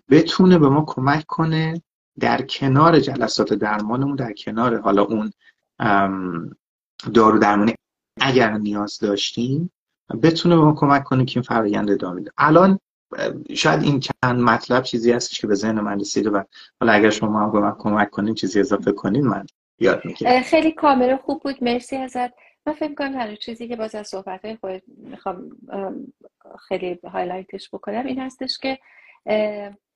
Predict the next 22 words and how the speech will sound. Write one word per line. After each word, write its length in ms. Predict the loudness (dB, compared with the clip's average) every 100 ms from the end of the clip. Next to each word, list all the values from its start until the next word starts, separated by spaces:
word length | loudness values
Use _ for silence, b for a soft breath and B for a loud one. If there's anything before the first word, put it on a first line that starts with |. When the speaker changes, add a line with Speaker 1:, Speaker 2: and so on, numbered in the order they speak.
| _ _ _
Speaker 2:
تجربه‌مون 1000 | -14 -12 -12 -12 -12 -10 -10 -10 -12 -14 _
رو 340 | -18 -16 -16 -18 -20 -20 _
توش 460 | _ -18 -16 -18 -20 -20 -20 _ -16 -16 _ _ _ -16 -16 -20 _ _
موندن 580 | -12 -12 -10 -10 -8 -10 -14 -16 -16 _ _
می‌شه 240 | -20 -16 -14
به 140 | -14
ما 180 | -16 -16
آسیب 340 | -16 -16 -14
بزنه، 280 | -14 -14 -8 -4
ولی 180 | -2 0
اگر 440 | 0 2 0 -2 -10 b b b b -8
در 140 | -8
خدمت 400 | -6 -10 -8 -10 -8
هدف 400 | -8 -8 -10 -10
بزرگتری 800 | -8 -8 -8 -12 -14 -10 -10 -10
قرارش 580 | -14 -16 -18 -16 -16 -16
بدیم، 520 | -18 -18 -20 -20 -20 _ _ _ _
می‌تونه 320 | -6 -4 -6
به 80 | -6
ما 140 | -8 -10
کمک 320 | -12 -16 -18 _
بکنه 440 | _ -18 -16 -18